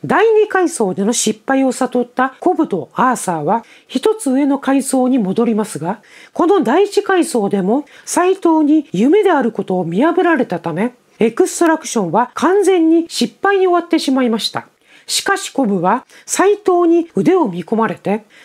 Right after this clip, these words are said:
斎藤のライバル会社であるフィッシャー社の次期会長、ロバート・フィッシャーへの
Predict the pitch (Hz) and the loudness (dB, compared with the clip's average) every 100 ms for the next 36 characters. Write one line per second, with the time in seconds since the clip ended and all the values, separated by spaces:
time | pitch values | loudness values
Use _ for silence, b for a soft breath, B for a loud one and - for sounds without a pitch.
0 | - - 370 392 381 349 311 233 269 381 | -14 -2 0 2 2 2 2 2 2 2
1 | 392 370 339 294 - 190 175 175 233 b | 2 2 2 0 -2 -2 -2 0 -2 b
2 | - 262 - - 415 403 330 220 180 254 | -2 -2 0 -2 0 0 0 -2 -2 -2
3 | - 151 392 349 330 196 - - 165 139 | -2 0 0 0 -2 -6 -6 -6 -4 -4
4 | - _ 214 233 392 403 381 370 339 - | -8 _ 0 2 2 2 2 2 0 -2
5 | 247 190 185 170 262 | -2 0 -2 -2 -2